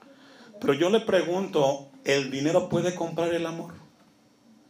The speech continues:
Entonces no sirve para todo. ¿Puede el amor,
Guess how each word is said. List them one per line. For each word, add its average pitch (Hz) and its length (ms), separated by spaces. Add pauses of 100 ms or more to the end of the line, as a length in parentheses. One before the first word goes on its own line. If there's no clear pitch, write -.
(1300)
Entonces 170 420
no 151 100
sirve 147 240
para 117 300
todo. - 180 (2500)
¿Puede 180 640
el 151 120
amor, 170 580